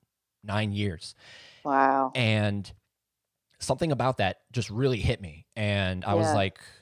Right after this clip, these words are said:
Speaker 1: "I didn't think of it that way," because, yeah, he is Tom Cruise, but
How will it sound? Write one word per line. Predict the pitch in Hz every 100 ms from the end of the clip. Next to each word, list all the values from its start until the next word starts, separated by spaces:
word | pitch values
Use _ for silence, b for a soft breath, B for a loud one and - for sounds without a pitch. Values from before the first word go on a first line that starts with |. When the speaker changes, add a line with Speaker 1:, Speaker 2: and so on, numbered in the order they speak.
| _ _ _ _
Speaker 1:
"I | 107
didn't | 123 135
think | - 170
of | 175
it | 127 98
that | 82
way," | 85 80
because, | 92 - 98 95 92 - - -
yeah, | 123 147 92 92 _ -
he | 135 135
is | 120
Tom | 123 101
Cruise, | - 156 113 95 -
but | - 98 92 -